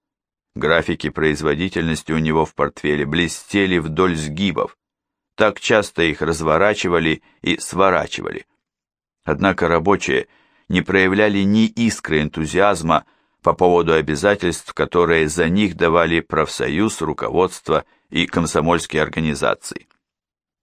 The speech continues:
В ответ на тебя смотрели одни лишь грубые лица,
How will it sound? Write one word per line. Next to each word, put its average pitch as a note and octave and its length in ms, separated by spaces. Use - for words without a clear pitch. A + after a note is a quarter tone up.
В - 100
ответ F2+ 460
на D#2+ 140
тебя E2+ 280
смотрели E2+ 540
одни D#2+ 340
лишь E2+ 220
грубые F2 600
лица, F#2 480